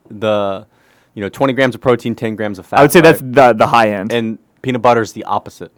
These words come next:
Speaker 2: Yeah.
Speaker 1: <laughs> It'd be
Speaker 2: Yeah, so it's not even close to
Speaker 1: it'd be
Speaker 2: that.
Speaker 1: ten grams of protein, twenty grams of fat.
Speaker 2: Yeah.
Speaker 1: Um, and a, a perfect example, and we know this is just to show, it, it, I mean, it might be some people's reality, but if you try to get,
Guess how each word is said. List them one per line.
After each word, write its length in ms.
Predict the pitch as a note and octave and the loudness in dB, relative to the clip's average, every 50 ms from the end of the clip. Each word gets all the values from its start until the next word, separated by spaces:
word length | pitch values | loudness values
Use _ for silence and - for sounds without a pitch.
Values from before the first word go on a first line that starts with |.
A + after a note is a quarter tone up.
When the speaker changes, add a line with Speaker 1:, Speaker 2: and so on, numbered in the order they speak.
| _ - | _ 0
Speaker 2:
Yeah. 300 | B2+ C3 A#2+ G2 - - | 4 4 4 4 2 -2
Speaker 1:
<laughs> 40 | - | -6
It'd 200 | D3+ B2 A2+ G#2 | -4 -4 -4 -2
be 120 | B2 A#2+ A#2 | -4 -4 0
Speaker 2:
Yeah, 160 | B2 D3 C3+ | 4 4 4
so 140 | A#2+ - D#3+ | 4 4 2
it's 80 | D3+ C3+ | 4 6
not 100 | F#3 F#3 | 6 6
even 160 | F#3 D3+ C#3 | 6 6 4
close 300 | - - F3+ F#3+ F3+ - | 2 4 6 6 6 6
to 80 | E3+ G3 | 4 2
Speaker 1:
it'd 160 | D#3 C3 A2 | 4 4 4
be 60 | - | 4
Speaker 2:
that. 120 | D#3 - C#3+ | 4 4 4
Speaker 1:
ten 220 | C#3 C#3+ C#3 C#3 | 0 2 2 2
grams 240 | C3 C3+ C3+ B2+ A2+ | 4 4 2 2 0
of 60 | A2 - | -4 -2
protein, 400 | - C3 C3 B2+ - B2+ A#2+ A#2 | 0 0 0 0 -4 -10 -10 -10
twenty 240 | A2 - A2+ A2+ A2+ | -10 -8 -8 -8 -8
grams 280 | G2+ A2 G#2+ G#2 F#2+ F2 | -8 -8 -8 -8 -10 -12
of 60 | E2+ | -14
fat. 260 | - G2+ F#2+ F#2+ - - | -8 -8 -8 -8 -6 -4
Speaker 2:
Yeah. 220 | A#2 A2 D2+ - _ _ _ _ _ _ _ _ _ _ _ _ - | -4 -4 -4 -4 _ _ _ _ _ _ _ _ _ _ _ _ -14
Speaker 1:
Um, 760 | G#2 G#2 G2+ G2 G2 F#2 F#2 F#2 F#2 F#2 F#2 F#2+ G2+ G2+ _ _ _ _ _ _ _ _ _ _ _ _ _ _ _ _ _ _ - | -10 -8 -6 -6 -4 -4 -6 -6 -8 -10 -14 -20 -20 _ _ _ _ _ _ _ _ _ _ _ _ _ _ _ _ _ _ _ -2
and 120 | C#3 C#3 | 2 2
a, 100 | D3 D3 D3 | 2 2 2
a 40 | C#3+ | 2
perfect 260 | - D3+ C3+ B2+ G#2 | 0 0 0 0 -2
example, 420 | G2+ - C3+ B2 A#2 - - A2 | -2 -2 0 0 0 2 2 0
and 80 | G#2+ A2 | 0 0
we 80 | A#2 | 0
know 140 | A#2 A#2 A#2 A2+ | -2 0 -2 -2
this 200 | A#2+ A#2 - A2+ | -2 -6 -8 -8
is 60 | G2+ | -8
just 260 | - A2+ G2 - - | -8 -8 -8 -6 -6
to 240 | A#2 G#2+ G2+ - - _ _ D#2 | -4 -4 -4 -6 -10 _ _ _
show, 560 | - - - - C3 A2+ G#2+ G#2 G2+ G2+ G2 _ _ _ _ _ _ | -20 -18 -10 -4 -2 -2 -2 -2 -2 -4 -6 _ _ _ _ _ _
it, 80 | - A2+ - - - - | -16 -14 -14 -14 -16 -20
it, 120 | - - _ _ _ _ _ _ _ _ _ _ _ _ _ _ _ - | -20 -20 _ _ _ _ _ _ _ _ _ _ _ _ _ _ _ -14
I 40 | G2+ | -12
mean, 160 | G2+ G2 F#2+ | -10 -8 -6
it 240 | F#2+ G2 G#2 G2+ G#2 | -4 -4 -4 -6 -8
might 280 | G2+ F#2+ F#2 G#2+ A#2 G#2 | -12 -12 -10 -12 -12 -12
be 80 | G#2 F2+ | -16 -14
some 160 | - G2 F#2 | -14 -14 -12
people's 260 | - G2+ - G2 G2+ | -12 -14 -16 -16 -14
reality, 500 | G#2 G2 F#2+ F#2+ G2 F#2+ G2 F#2+ G2+ G2+ | -12 -10 -8 -6 -6 -6 -6 -8 -10 -10
but 240 | F#2 G2+ G2 F#2+ _ - | -8 -8 -8 -8 _ -12
if 140 | A2 G#2+ G#2+ | -14 -10 -10
you 60 | A#2 | -8
try 120 | A2+ C3+ B2 | -4 -4 -4
to 60 | A2+ | -2
get, 240 | A2+ A#2+ - - | -2 -4 -4 -6